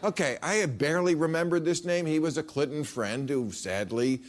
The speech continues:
killed himself, and the right-wing conspiracy tried to blame it on the Clintons. Donald Trump this week, so I swear to God, these are exact words. He said, "I don't know enough about, uh,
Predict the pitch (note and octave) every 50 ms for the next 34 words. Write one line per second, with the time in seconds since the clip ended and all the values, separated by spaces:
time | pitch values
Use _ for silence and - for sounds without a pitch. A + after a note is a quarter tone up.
0 | - - - _ _ - _ _ - C3+ A#2+ A2 G#2 F2 G#2+ A2+ A#2 - - A2+
1 | G2+ A2 C3 C3+ - - B2 A#2 A2 G#2+ G#2+ A2+ G#2 G2+ G#2+ F#2+ G2 G2+ G#2+ A#2
2 | A2 - A#2 A#2 A#2 A#2 A2+ A#2+ B2 A2+ - - G#2+ G2+ G2+ G2+ G2+ C3+ C3 F#2+
3 | - G2+ G#2+ G#2+ G#2 G2 A#2+ F2+ G#2+ A2 A2 A2+ A#2 A2+ G#2+ G#2 G2 A2 A2 G#2+
4 | G#2 - - - A2+ G2 - F#2+ A#2 C#3+ C#3+ - - - - - - - - -
5 | _ A3 G#3+ B3+ C4+ C4 A3+ - - - F3+ D3+ A#2 F#2+ - - - - - B2
6 | B2 C#3 - - A#2 B2+ A#2+ A2 F#2 - - - - _ - - - - D#3 -
7 | - G#3 A3+ G#3 F#3+ - B2+ G#2+ G#2 D#3 E3 C3 D#3+ D#3 D3 A#2+ A#2 D3 C#3+ D3+
8 | - C3 B2 A#2 G#2+ B2+ A#2 - D#3 - - - F#3 G#3+ A3+ G#3 G3 G3+ G3+ F#3
9 | F3+ E3+ B2 D3 A#2+ C3 B2 A2+ - - B2 A#2 A#2 A#2 A2